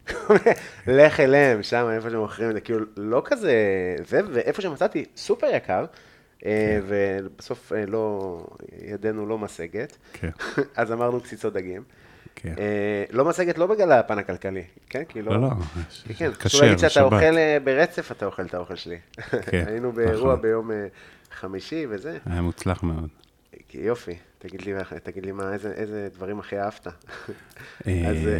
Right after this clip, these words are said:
Speaker 2: כן.
Speaker 1: תראה, אנחנו
Speaker 2: אה, אוקיי.
Speaker 1: <laughs> אנחנו מכינים עכשיו, אה, אה,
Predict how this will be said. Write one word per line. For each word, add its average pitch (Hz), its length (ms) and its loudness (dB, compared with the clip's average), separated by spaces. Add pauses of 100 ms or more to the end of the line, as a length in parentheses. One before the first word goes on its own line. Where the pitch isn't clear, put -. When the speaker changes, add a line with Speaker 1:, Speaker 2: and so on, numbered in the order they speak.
(100)
Speaker 2:
כן. 80 100 -4
Speaker 1:
תראה, 123 480 2
אנחנו 104 260 -4
Speaker 2:
אה, 90 80 4 (440)
אוקיי. 90 320 0 (240)
Speaker 1:
<laughs> 143 160 2
אנחנו 143 200 4
מכינים 131 280 4
עכשיו, 120 300 0
אה, 113 60 2 (560)
אה, 104 340 -4